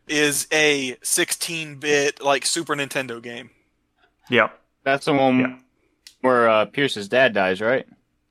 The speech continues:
Speaker 2: It's after Pierce's dad dies, um, and it's, uh, the, the game, basically, like,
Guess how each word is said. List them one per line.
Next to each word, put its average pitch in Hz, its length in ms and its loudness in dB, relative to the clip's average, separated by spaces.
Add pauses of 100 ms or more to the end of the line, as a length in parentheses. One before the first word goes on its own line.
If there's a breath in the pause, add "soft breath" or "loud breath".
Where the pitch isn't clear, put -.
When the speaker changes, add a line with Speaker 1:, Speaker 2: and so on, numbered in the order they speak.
(480)
Speaker 2:
It's 127 140 0
after 143 240 4
Pierce's 127 280 -6
dad 120 240 4
dies, 113 440 2 (480 soft breath)
um, 117 340 6
and 104 400 -2 (800)
it's, - 300 -4
uh, 104 400 4
the, 113 140 0
the 113 140 -2
game, 113 640 2
basically, 113 360 2
like, 101 240 2